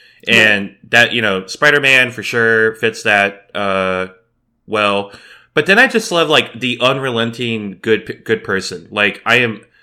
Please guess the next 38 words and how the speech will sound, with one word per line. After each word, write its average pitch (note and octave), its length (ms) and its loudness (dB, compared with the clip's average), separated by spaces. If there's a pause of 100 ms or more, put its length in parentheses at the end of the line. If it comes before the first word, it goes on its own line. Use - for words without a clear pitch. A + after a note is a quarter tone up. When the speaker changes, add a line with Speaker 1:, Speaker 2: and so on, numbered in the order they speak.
(160)
Speaker 2:
I A#2 120 2
am, A2 200 2 (280)
I A2 100 2
am A2 140 2
a - 60 -4
hero. C3 560 0
I G#2+ 120 -2
embrace A2 440 0
Speaker 1:
Mm-hmm. - 80 -2
Speaker 2:
that. A2+ 260 2
I A2 40 4
don't G#2 140 -2
give G#2 120 -4
a F#2 60 -6
fuck. A2+ 440 -4
I'm G#2+ 100 -6
gonna G2 140 -8
kick - 260 -10
ass G#2+ 400 0
and, G2 400 -12
and G2+ 140 -8
protect A#2 340 -6
people. G2 420 -6 (380)
And G#2+ 260 2
for A2+ 120 -6
me, B2 160 2
that's A#2 340 0
Captain G#2+ 320 -4
America. G#2+ 560 -4 (360)
Speaker 1:
Mm-hmm. F#3+ 240 -6
Speaker 2:
Like, G2 220 -2
he's A#2 260 -4
just A2+ 400 -2
unrelenting, G#2 880 -2
like, G2 280 -6
a G#2 80 -6
good G2+ 260 -2
guy, F#2+ 500 -2